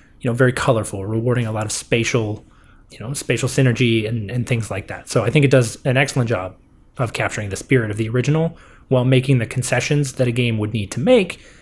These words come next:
in order to be, you know, this sort of multiplayer, m-, you know, too many cooks in the kitchen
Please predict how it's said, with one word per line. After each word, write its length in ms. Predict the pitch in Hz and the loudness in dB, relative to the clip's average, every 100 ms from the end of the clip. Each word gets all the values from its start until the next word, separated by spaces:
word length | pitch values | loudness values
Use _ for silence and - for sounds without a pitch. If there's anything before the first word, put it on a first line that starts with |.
| - _ 185 | -20 _ 0
in 100 | 175 | 4
order 180 | 160 147 | 4 4
to 140 | 151 | 4
be, 720 | 131 - 170 165 135 120 - _ _ - - | 2 2 2 4 2 0 -6 _ _ -14 -2
you 80 | |
know, 100 | 127 | 0
this 180 | 110 107 | 0 0
sort 140 | 127 113 | 0 2
of 40 | |
multiplayer, 920 | 120 110 123 110 - 110 107 107 104 - _ _ | 2 0 -2 -2 -2 -2 0 -2 -4 -12 _ _
m-, 200 | 151 156 - | 0 0 0
you 200 | 233 160 | 0 2
know, 140 | - - 131 | 0 -4 2
too 140 | 233 | 4
many 320 | 254 196 151 - - - - | 6 4 -2 -12 -20 -18 0
cooks 220 | 175 - | 2 4
in 60 | 135 | 4
the 40 | |
kitchen 440 | 123 131 - 85 | 4 2 0 -10